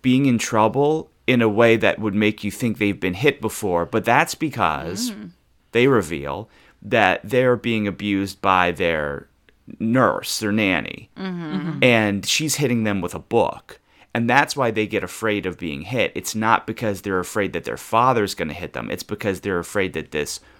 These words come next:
Speaker 1: woman is, is going to hit them. You walk in, and this person you hired and you trusted
Speaker 2: Mm-hmm.
Speaker 1: is beating your kid with a giant book.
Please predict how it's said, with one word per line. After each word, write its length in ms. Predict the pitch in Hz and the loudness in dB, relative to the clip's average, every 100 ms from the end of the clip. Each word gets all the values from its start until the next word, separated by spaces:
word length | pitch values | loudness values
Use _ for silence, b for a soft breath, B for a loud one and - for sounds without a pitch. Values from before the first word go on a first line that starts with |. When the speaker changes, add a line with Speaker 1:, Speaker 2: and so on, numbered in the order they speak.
| b | b
Speaker 1:
woman 480 | - 135 220 180 98 | 0 4 4 4 0
is, 300 | 80 80 - - | -4 -6 -8 -4
is 200 | 101 90 | -2 -2
going 280 | 101 90 80 | -2 -2 -4
to 80 | 85 | -8
hit 280 | 87 - | -8 -8
them. 300 | - 50 50 - - | -6 -6 -8 -16 -4
You 200 | 175 262 | 0 2
walk 400 | 233 185 139 117 | 4 2 2 0
in, 400 | 80 - - - _ _ _ _ _ | 0 -4 -12 -18 _ _ _ _ _
and 160 | 151 180 | 0 2
this 140 | 214 | 0
person 400 | - 220 214 185 | 2 2 2 -2
you 140 | 165 139 | -2 2
hired 520 | 135 127 110 104 95 | 4 4 4 0 0
and 120 | 113 110 | -2 -2
you 100 | 107 | -2
trusted 920 | - 139 147 143 - 80 - - - - | 0 2 2 0 -2 -4 -4 -10 -14 -18
Speaker 2:
Mm-hmm. 240 | 160 180 190 _ _ | -16 -16 -16 _ _
Speaker 1:
is 160 | 147 120 | 2 2
beating 600 | - _ 175 196 233 208 | -4 _ -2 0 2 2
your 120 | 160 | 0
kid 360 | - - 151 131 | -2 0 2 4
with 260 | 131 131 - | 2 2 0
a 140 | 113 | 0
giant 600 | 85 - 135 147 156 - | 0 0 2 4 2 -2
book. 560 | 117 113 - - - | 4 4 4 -6 -20